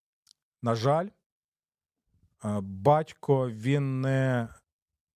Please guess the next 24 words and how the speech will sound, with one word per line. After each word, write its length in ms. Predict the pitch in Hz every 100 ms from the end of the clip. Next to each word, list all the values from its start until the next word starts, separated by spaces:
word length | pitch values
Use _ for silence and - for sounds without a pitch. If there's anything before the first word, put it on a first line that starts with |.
| _ _ _ _ _ -
навчав 500 | 117 - - 180 170
своїх 360 | - 170 160
синів 420 | - 151 151 147
або 460 | 113 113 127 135 131 - - - _
не 140 | 120
приділяв 500 | 135 156 156 160 160
багато 460 | 131 139 147 143 139
уваги 800 | - 131 113 143 180 170 175 170 _ _ _ _ _ -
тому, 260 | 156 160 160
щоб 420 | - 156 143 -
навчати 720 | 139 143 147 - 165 160 156
своїх 380 | 147 147 143 147
синів, 560 | - 143 139 147 131 -
е, 180 | 123 117 104 - 107 - _ _
Божим 380 | 139 156 131 147
заповідям. 960 | 117 104 143 143 131 131 127 127 123 120
І 120 | 127
ми 120 | 123
знаємо, 480 | 131 117 156 156 139
що 500 | 131 - 139 131 123 - - - -
ось 180 | 113
ці 200 | - 175
сини, 440 | 190 - 190 160 139
які 480 | 127 - 165 151